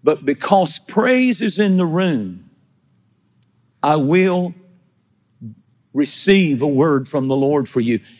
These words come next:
And then he did something strange. He didn't just begin to do it,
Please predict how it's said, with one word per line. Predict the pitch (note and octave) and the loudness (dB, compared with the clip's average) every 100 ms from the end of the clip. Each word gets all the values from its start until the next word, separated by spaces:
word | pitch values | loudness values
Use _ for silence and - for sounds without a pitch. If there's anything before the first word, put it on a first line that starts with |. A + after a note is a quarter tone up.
| - | -4
And | C#3 C3+ | -2 2
then | F#3+ A#3 | 4 4
he | F#3+ G3+ | 2 0
did | D#3 F3+ D#3+ | 2 2 0
something | - E3 D3+ D3+ D3 D#3 | -4 -4 -4 -4 -6 -6
strange. | - - G#3+ E3+ C3 | -8 -4 -4 -4 -4
He | C#3+ | 2
didn't | E3 G3 | 2 2
just | G3 A3+ - | 2 0 0
begin | G3+ E3 G#3 A3 F#3+ | -2 0 0 0 -2
to | D3 | -10
do | A#2 A2 | -8 -8
it, | A2+ | -8